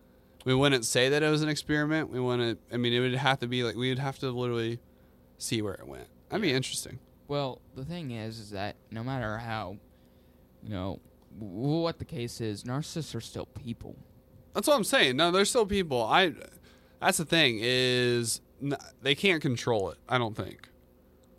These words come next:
Speaker 1: That's what they know. And they're still human beings, and we should, we should still,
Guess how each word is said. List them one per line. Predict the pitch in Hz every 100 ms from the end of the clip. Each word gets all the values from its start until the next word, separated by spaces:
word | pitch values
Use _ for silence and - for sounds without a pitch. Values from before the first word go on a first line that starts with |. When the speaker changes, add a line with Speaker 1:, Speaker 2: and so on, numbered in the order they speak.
| - - - - - - - - _ -
Speaker 1:
That's | 135 139 -
what | 135 147 143
they | 123
know. | 113 107 113 104 65 - - - - - - - - - - - - - - -
And | 135
they're | 131
still | - 160 165 156 151 147 143 - -
human | 143 147 147 139
beings, | 127 123 120 123 120 123 -
and | 120
we | 117
should, | 117 113 - -
we | 117
should | 131 113
still, | - 143 143 139 135 127